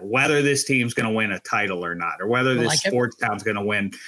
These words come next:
Speaker 1: a town or not. And then we focus on the Northeast region of sports America. So pretend I'm Al Roker standing up at a big map, but it's just focused on the Northeast. Which sports town up there, whose weather, um, projects to be the most pleasant? I don't know,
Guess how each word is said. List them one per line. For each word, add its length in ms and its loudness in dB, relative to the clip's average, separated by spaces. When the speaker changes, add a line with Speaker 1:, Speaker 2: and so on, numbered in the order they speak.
Speaker 1:
a 100 2
town 300 0
or 80 0
not. 160 0
And 100 -2
then 120 0
we 120 2
focus 380 2
on 160 4
the 80 6
Northeast 640 2
region 400 0
of 80 0
sports 420 0
America. 540 0
So 160 -2
pretend 420 0
I'm 160 2
Al 260 4
Roker 380 0
standing 480 0
up 220 0
at 80 -2
a 40 -2
big 300 0
map, 320 0
but 120 -8
it's 100 -8
just 200 -2
focused 380 -2
on 140 0
the 80 -2
Northeast. 560 -2
Which 260 4
sports 440 2
town 240 4
up 140 0
there, 240 2
whose 300 4
weather, 640 4
um, 580 2
projects 480 0
to 100 0
be 140 2
the 100 0
most 380 0
pleasant? 600 2
I 80 2
don't 160 4
know, 300 0